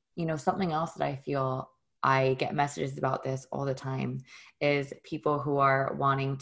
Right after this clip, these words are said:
to release shame. Um, they want to be able to communicate with their partners, and they want to be able to manifest a more intimate relationship. Um, but there's shame around expressing the things that they want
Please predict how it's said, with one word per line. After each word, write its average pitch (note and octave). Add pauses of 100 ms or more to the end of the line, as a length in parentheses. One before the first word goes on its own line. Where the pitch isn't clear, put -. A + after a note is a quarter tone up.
to C3+
release C#3+
shame. - (460)
Um, C3+
they D#3
want D3+
to F3
be D#3+
able D#3+
to E3
communicate D#3
with -
their D3+
partners, C#3+
and D3+
they D3+
want D3+
to -
be E3+
able D#3+
to D#3
manifest D3
a D#3
more D#3
intimate F#3+
relationship. D#3 (500)
Um, - (400)
but D#3+
there's E3+
shame E3+
around C#3+
expressing D3
the C#3
things C#3+
that -
they C#3+
want F3+